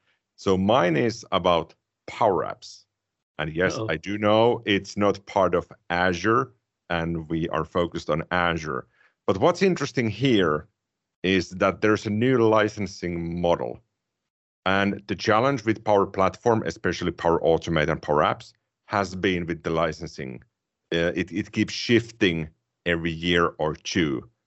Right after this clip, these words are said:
Speaker 1: And companies are sort of playing catch up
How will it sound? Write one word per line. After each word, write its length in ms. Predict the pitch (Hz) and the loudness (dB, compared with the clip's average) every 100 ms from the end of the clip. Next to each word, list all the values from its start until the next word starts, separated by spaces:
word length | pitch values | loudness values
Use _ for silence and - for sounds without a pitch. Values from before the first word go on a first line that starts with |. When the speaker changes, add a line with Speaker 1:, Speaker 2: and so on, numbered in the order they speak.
| _ _ _ _ _ | _ _ _ _ _
Speaker 1:
And 280 | 90 85 80 | 0 0 0
companies 440 | 101 92 98 87 | -2 0 -2 -2
are 160 | 87 82 - | -2 -4 -6
sort 200 | - 87 | -6 -6
of 140 | 80 | -6
playing 260 | - 85 82 | -4 -4 -4
catch 340 | - 101 - | -2 -2 0
up 200 | 92 85 | -2 -2